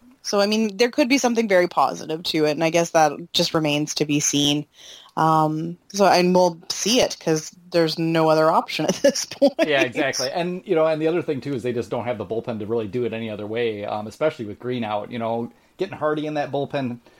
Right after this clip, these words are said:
Speaker 2: makes me feel a good deal better, um, but now you have Green back out, and so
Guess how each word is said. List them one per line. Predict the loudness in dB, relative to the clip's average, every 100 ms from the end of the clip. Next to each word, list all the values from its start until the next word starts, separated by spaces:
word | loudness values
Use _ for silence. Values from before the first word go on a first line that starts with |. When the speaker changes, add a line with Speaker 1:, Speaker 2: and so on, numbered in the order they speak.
| _ -8
Speaker 2:
makes | -6 -6
me | -4
feel | -2 -2 -2 -6
a | -8
good | -2 -4
deal | -2 -2 -2
better, | -2 0 -2 -4 -6 -8
um, | -6 -4 -4
but | -6 -6 -10 -8
now | -4
you | -2 -2
have | -2
Green | -4 -2
back | -4 -4
out, | -4 -6
and | -8 -6
so | -2 -2 -2